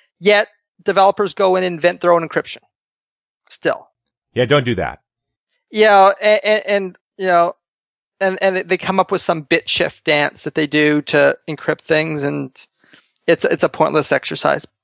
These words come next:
Speaker 1: You know, why would you do that when there is fabulously good lib-, encryption libraries already in the platform that are industry standard, and they get to be that way for a reason, right?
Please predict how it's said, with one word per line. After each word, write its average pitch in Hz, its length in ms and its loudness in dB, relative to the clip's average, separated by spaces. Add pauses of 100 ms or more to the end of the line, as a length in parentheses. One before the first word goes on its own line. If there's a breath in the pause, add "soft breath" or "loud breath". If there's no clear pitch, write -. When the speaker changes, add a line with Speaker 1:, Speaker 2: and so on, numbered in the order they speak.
(220)
Speaker 1:
You 202 100 0
know, 196 60 0
why 185 260 2
would 214 200 -2
you 202 80 -2
do 196 180 -2
that 135 240 0
when 147 120 -10
there 143 120 0
is 135 100 -8
fabulously 170 580 -2
good 156 160 -4
lib-, 151 280 0 (240)
encryption 160 460 -6
libraries 139 600 -2 (120)
already 147 200 2
in 139 40 -2
the 135 60 -6
platform - 480 -2 (580 soft breath)
that 160 200 4
are 156 260 4
industry 175 440 -6
standard, 151 580 0
and 151 260 -4
they 151 80 0
get 143 320 -2
to 160 100 -6
be 143 140 -2
that 135 220 2
way 143 140 0
for 139 200 -4
a 135 40 -2
reason, 135 380 -6
right? 147 300 0